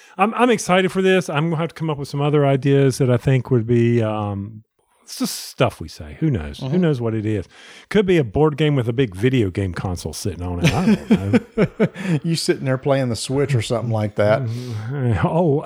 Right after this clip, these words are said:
Speaker 1: see, I don't, I wouldn't mind him doing that image that we post of me being grumpy all the time.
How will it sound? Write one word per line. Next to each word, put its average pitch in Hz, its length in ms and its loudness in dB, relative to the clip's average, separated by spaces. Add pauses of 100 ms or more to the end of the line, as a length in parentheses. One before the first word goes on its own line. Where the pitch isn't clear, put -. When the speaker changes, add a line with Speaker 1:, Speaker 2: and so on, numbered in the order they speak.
Speaker 1:
see, 220 360 0
I 220 200 0
don't, 302 200 0
I 254 80 2
wouldn't 311 240 2
mind 165 260 2
him 160 140 0
doing 165 320 2
that 147 200 2
image 170 380 0
that 151 140 2
we 151 120 2 (200)
post - 340 0
of 123 80 -2
me 151 140 2
being 139 280 2
grumpy 117 400 0
all 87 140 -2
the 95 100 -8
time. 87 300 -8